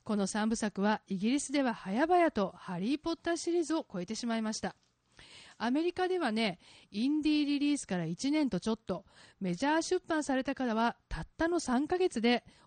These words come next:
驚きの二千万部を売り上げ、ちなみにその半分近くはeブック、電子書籍ということです。え、そして今もニューヨークタイムズのベストセラーリストの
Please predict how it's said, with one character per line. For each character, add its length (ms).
驚 360
き 100
の 120
二 120
千 340
万 220
部 120
を 100
売 80
り 100
上 80
げ、 200
ち 140
な 120
み 120
に 160
そ 140
の 80
半 260
分 200
近 220
く 120
は 220
e 160
ブ 120
ッ 120
ク、 220
電 240
子 200
書 140
籍 360
と 100
い 60
う 40
こ 100
と 100
で 100
す。 220
え、 80
そ 180
し 100
て 140
今 200
も 380
ニ 100
ュ 20
ー 40
ヨ 80
ー 40
ク 60
タ 120
イ 40
ム 80
ズ 120
の 80
ベ 160
ス 60
ト 100
セ 160
ラ 100
ー 40
リ 120
ス 60
ト 120
の 140